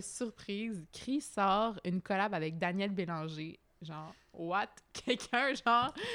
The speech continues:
euh, fournissez-moi de l'oxygène, je ne comprends pas. C'était, j'étais sur le cul. Puis moi, j'ai connu Cri un petit peu grâce à Picnic, euh, Charlotte Cardin avec qui il a fait une collab.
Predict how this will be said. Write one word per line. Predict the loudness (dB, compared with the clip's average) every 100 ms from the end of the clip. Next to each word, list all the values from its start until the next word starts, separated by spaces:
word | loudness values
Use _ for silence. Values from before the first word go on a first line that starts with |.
| 0 0 _ -4
euh, | 0 2 2 0 -4 -10 -12
fournissez-moi | -8 -2 -2 0 0 0
de | 2
l'oxygène, | 0 0 2 2 2
je | 0
ne | 0
comprends | 0 -2 -2 -2 -2
pas. | -2 -2 -2 -6
C'était, | -8 -8 -2 -2 -2 -6 _ -20 _ _ _ -10
j'étais | -8 -4 -4 -6
sur | -8 -2
le | -2 -2
cul. | -4 -6 -6 -12 -20 _ _ _ -14
Puis | -4 0 2
moi, | 2
j'ai | 2 2
connu | 0 2 0
Cri | -4 -6 -4 -2
un | -2 -2
petit | -2
peu | -2
grâce | 2 0 2
à | -2
Picnic, | -2 0 0 2 0 -2 -6
euh, | -4 -4
Charlotte | -4 -2 -2
Cardin | 0 0 2
avec | 0 -2
qui | -4
il | -4
a |
fait | -4 -6
une | -6
collab. | -4 -2 -2 -2